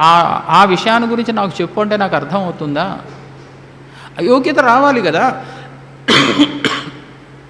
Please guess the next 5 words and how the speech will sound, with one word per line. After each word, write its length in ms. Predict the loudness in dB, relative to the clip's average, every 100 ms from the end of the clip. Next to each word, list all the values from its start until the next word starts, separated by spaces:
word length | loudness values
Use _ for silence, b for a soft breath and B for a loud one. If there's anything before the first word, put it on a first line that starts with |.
| -20 -20 -20 -20 -20 -20 -20 -20 -20 B B B B
"నాకు 240 | 0 2
ఎంబీబీఎస్లో 760 | 2 2 0 0 2 0 0 -2
సీటు 300 | 0 -2 -2
కావాలి" 480 | 0 4 4 4 4
అన్నాడు. 400 | 4 4 2 0